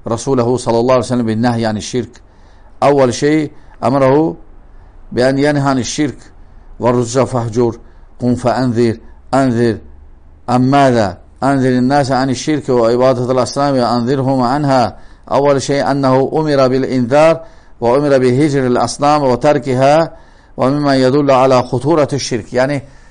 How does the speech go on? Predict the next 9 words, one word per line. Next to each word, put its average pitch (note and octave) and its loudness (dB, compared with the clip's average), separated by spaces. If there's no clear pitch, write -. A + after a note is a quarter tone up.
fikir F3+ -4
versək C#3+ 2
bu C#3 4
ayələrə, A#2 4
Muddəssir A#2 -2
surəsində, F#2 -8
şeyx B2 -8
buyurur, F#2+ -6
hafizallah, G#2+ -4